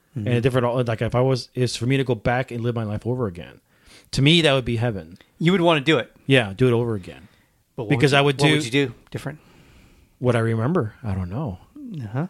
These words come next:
Speaker 2: Right? What, am I doing? Am I doing that now? I don't know.
Speaker 1: Yeah.
Speaker 2: You see, those, those are the cool things about this movie. Got me thinking of all kinds of ideas.
Speaker 1: Your
Speaker 2: Like, if
Speaker 1: pickup
Speaker 2: I was
Speaker 1: line, your pickup lines would be better. Would, would, would they?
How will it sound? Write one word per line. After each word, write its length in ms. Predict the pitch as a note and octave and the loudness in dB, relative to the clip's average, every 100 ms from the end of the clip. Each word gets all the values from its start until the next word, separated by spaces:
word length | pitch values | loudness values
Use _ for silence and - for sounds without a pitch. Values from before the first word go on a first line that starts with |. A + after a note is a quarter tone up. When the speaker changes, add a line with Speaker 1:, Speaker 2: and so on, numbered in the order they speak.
| - | -2
Speaker 2:
Right? 280 | A#2+ C3+ A#2 | 0 0 -2
What, 220 | B2 C#3 | -4 -2
am 140 | B2 | -2
I 60 | B2 | 2
doing? 280 | B2+ B2+ C3 | 2 0 -2
Am 180 | B2 | -2
I 100 | A2+ | -2
doing 200 | A2 A#2 | -2 -2
that 140 | A2 F#2 | -2 -6
now? 260 | G2+ G3+ - | -8 -8 -6
I 100 | G2+ | -4
don't 160 | G2 F#2 | -4 -4
know. 240 | F3+ - _ _ | -8 -10 _ _
Speaker 1:
Yeah. 380 | C#3 A2 A#2 B2+ - _ _ _ _ _ | -8 -6 -4 -8 -12 _ _ _ _ _
Speaker 2:
You 80 | A2 | 0
see, 160 | C#3+ D3 | 2 4
those, 220 | D#3 - | 2 0
those 300 | D3+ D#3+ E3 | 0 0 2
are 20 | |
the 80 | D#3 | -2
cool 180 | - C#3+ | 0 -2
things 240 | D3 C3+ | -2 -2
about 380 | B2 B2+ B2 - | 0 0 -2 -2
this 200 | C3+ C3 | -4 0
movie. 180 | E3 E3+ | 0 0
Got 160 | C3+ | -2
me 80 | G#2 - | -6 -14
thinking 360 | - C#3+ C3+ | -2 0 0
of 100 | A2+ | 0
all 140 | A2+ C#3+ | 0 0
kinds 220 | D#3+ D3 | 2 2
of 80 | C3 | 0
ideas. 340 | G#2+ E3+ G3+ | 0 0 2
Speaker 1:
Your 80 | C#3+ | 2
Speaker 2:
Like, 60 | |
if 160 | F3 G3 | 4 2
Speaker 1:
pickup 120 | F3+ | 2
Speaker 2:
I 40 | C#3 | 2
was 140 | C3 | 0
Speaker 1:
line, 100 | C3+ | 0
your 100 | D3+ | 0
pickup 280 | F3+ F#3+ C3+ | 0 0 -2
lines 220 | A#2 G#2+ | -2 -2
would 80 | G#2+ | -4
be 100 | A2+ | -6
better. 320 | A2 G2+ G#2 - - - - - | -6 -8 -10 -16 -8 -8 -6 0
Would, 120 | C#3+ C3 | 0 4
would, 180 | D3 | 2
would 180 | C#3+ D#3+ | 2 2
they? 160 | G3+ | 2